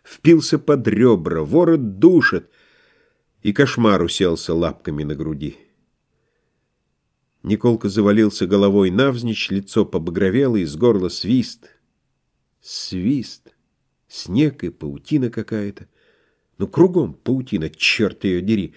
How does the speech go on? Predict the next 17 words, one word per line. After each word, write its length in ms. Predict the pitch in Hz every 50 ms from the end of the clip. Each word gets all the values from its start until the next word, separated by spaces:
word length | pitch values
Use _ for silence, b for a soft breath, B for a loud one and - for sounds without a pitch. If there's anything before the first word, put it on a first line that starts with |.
| b b b b b b b b b b
Самое 380 | b - - 131 131 135 139 127
главное — 440 | 127 143 151 143 135 131 131 120
пробраться 760 | 117 - _ - 120 135 147 131 123 143 135 113 - - - 82
сквозь 300 | - - 120 110 - -
эту 200 | 117 - 104 95
паутину, 540 | - 117 117 117 113 - - 185 143 117
а 60 | 107 101
то 200 | - 151 147 143
она, 220 | 135 135 135 127
проклятая, 840 | 127 - - - 139 151 151 151 156 151 135 135 135 131 127 117 123 b b b b b b b b b b b
нарастает, 720 | - - 113 120 123 - - - 185 180 165 156 143 131 120
нарастает 720 | 131 127 127 127 - - - 190 175 156 143 135 123 -
и 60 | 127
подбирается 640 | 120 - 131 127 113 156 175 170 156 135 - - 139
к 60 | -
самому 520 | - - - 165 151 139 135 135 135 143 147
лицу. 500 | 160 165 165 - - 139 123 98 -